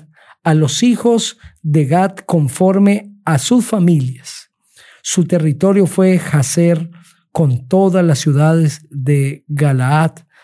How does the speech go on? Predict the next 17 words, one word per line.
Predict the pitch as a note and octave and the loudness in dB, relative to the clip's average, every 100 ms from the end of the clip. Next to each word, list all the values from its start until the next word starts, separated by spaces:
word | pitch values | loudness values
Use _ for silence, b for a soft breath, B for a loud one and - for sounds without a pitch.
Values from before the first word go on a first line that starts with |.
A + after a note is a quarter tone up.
| b | b
la | - D#3 | 0 2
mitad | D3 B2+ F3+ F#3+ | 2 0 -2 0
de | G3+ | 0
la | F#3+ | 0
tierra | - G3 F#3+ F3 F3+ | 0 2 2 2 2
de | D3+ | 2
los | C#3 - | -2 0
hijos | E3 E3+ | 0 0
de | D3+ C#3+ | 0 0
Amón, | B2+ F3 B3 B3+ - B B - | 2 2 2 0 -4 B B -4
hasta | E3+ - - D#3 D#3 | -2 -2 -2 -4 -2
Aroer, | D3+ C#3 C#3 F3 F3 E3 E3+ B B | 0 2 2 2 2 -2 -8 B B
que | D#3+ | -2
está | C3+ E3+ | 0 2
enfrente | E3 - F3+ E3+ D#3+ E3 | 2 2 0 2 2 0
de | C#3+ | 0
Rabá, | C3 A#2+ A#2+ B2 C#3+ D3+ | -2 -2 -2 0 0 -2